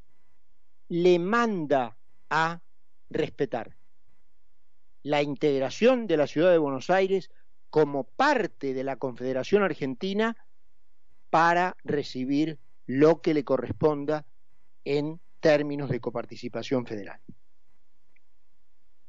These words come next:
El presidente una vez más insistió sobre la designación por decreto de los jueces Rosati y Rosenkrantz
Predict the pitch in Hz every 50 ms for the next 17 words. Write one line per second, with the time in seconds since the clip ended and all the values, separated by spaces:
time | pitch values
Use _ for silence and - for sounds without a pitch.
0 | - - - 175 190 202 180 - 220 202 - - 208 220 262 285 294 269 - 247
1 | 226 202 - - - 254 277 277 262 262 247 220 214 202 180 - - 190 214 233
2 | 233 - - - - - 185 202 175 - - - 165 - - - - 175 190 214
3 | 226 226 226 220 - - - - - - - - - - - - 196 226 233 220
4 | 220 208 202 190 185 175 170 170 160 139 - - 175 180 170 160 160 151 - -
5 | - 185 208 220 214 220 214 - - - 180 180 165 156 143 147 165 156 131 -
6 | 190 226 233 196 - - 214 202 208 196 - - - - - - - - - -
7 | 160 156 160 147 - - 180 208 214 175 - - 202 196 - - - - - -
8 | - - - - - - - - 165 165 151 123 - - 208 214 214 - - -
9 | 196 185 - - 160 165 160 160 180 226 220 165 - - 165 147 117 - 127 120
10 | 117 110 98 - - -